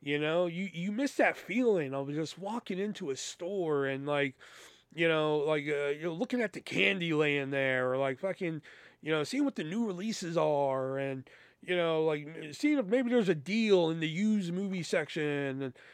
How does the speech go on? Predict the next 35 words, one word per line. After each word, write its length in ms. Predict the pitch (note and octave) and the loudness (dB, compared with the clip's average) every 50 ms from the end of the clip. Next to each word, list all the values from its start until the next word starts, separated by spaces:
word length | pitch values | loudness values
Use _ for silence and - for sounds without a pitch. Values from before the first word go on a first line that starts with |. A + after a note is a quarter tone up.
| - - _ _ - | -20 -20 _ _ -2
everything. 260 | G3+ G#3 F#3+ F3 E3 D#3+ | 2 2 2 2 0 -6
It's 380 | F3 G3 G3+ F#3+ F#3+ G3 - | -4 0 0 2 2 0 -2
just 200 | - A3+ - - | -6 -10 -6 0
not 180 | - A3+ A#3 A3+ | 2 2 2 2
the 100 | - G#3 | 0 -6
same 380 | - - A#3+ A3 G#3 F#3 E3+ D#3+ | -4 -2 0 2 2 0 0 0
when 120 | D#3+ D#3+ | -2 -4
you 60 | D#3+ | 0
go 180 | D#3 F#3 G3 F#3+ | 2 4 4 4
on 100 | F3 E3 | 4 2
Netflix 440 | F#3+ F#3 - - F3+ E3 D3 - D3 | 0 -2 -2 -2 -4 -4 -4 -4 -8
or 40 | C3 | -10
Prime 420 | - - - E3+ D#3+ D3+ D3 C#3 | -8 -6 -4 -4 -2 -2 -2 -2
and 80 | C#3 C#3 | -4 -4
just 200 | D3 D3 - - | -4 -4 -6 -6
scroll 360 | - - - D3+ D3+ D#3 D3 | -8 -4 -2 0 0 0 0
that 220 | C#3+ C#3 C3 B2+ | 0 -2 -2 -4
shit 380 | - - - D3 C#3 C3 B2+ - _ _ - - - - - _ - | -6 -6 -4 -4 -4 -4 -6 -10 _ _ -20 -20 -20 -20 -20 _ -10
and 120 | - C#3+ D3 | -4 0 0
everything. 380 | D3 C#3+ C#3 C#3 C3+ C3 C3 | 2 2 2 0 0 -2 -4
It's 100 | B2+ C3 | -6 -6
just, 180 | F3 D#3 - - | -8 -8 -8 -6
it's, 360 | C#3+ D#3 E3 D#3+ D#3 D3 - | -4 -2 -2 -2 -2 -4 -4
it's 280 | D3 D3 F3 F3 - A3+ | 0 0 0 0 2 0
not 180 | A#3+ B3 A#3 | 0 0 0
the 100 | - F3+ | -2 -6
same. 320 | - - A3+ G3 E3+ D#3 D#3 | -4 -2 -2 0 0 0 0
And 100 | F3 G#3+ | 0 0
don't 160 | D#4+ E4 C#4+ | 0 2 2
get 80 | D4 | 2
me 80 | B3 G#3+ | 4 6
wrong, 260 | G3 B3 C4 A3 E3+ | 8 8 8 8 8
I 100 | D3+ F3 | 6 4
use 440 | G#3 F3+ D3+ F3+ B3+ D4+ E4+ - - | 4 2 2 2 2 2 0 -2 -6
it. 300 | B2+ A#2 C#3 - - - | -8 -8 -8 -12 -14 -20